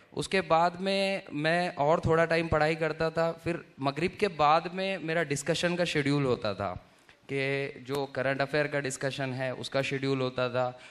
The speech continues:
उसके बाद में, अ, करंट अफेयर के डिस्कशन के बाद में उर्दू का शेड्यूल होता था।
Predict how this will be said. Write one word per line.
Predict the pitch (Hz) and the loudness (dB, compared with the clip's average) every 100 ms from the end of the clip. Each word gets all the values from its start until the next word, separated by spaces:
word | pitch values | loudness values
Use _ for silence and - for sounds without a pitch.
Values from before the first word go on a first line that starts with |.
| - | -12
उसके | 123 - 131 | -8 -4 -2
बाद | 120 120 131 131 | 4 4 4 2
में, | 135 139 139 135 120 | 0 0 0 -2 -2
अ, | 113 117 113 | -2 -2 0
करंट | 120 127 131 | 0 0 -2
अफेयर | 131 135 | -2 -4
के | 131 | -2
डिस्कशन | 127 123 135 135 127 | -6 -6 -8 -6 -6
के | 131 | -6
बाद | 123 123 127 131 | -2 -2 -2 -4
में | |
उर्दू | 131 117 117 131 | -6 -8 -8 -8
का | 135 139 | -4 -4
शेड्यूल | 139 127 131 127 | -4 -4 -4 -4
होता | 127 123 | -2 -2
था। | 120 123 123 | 0 -2 -2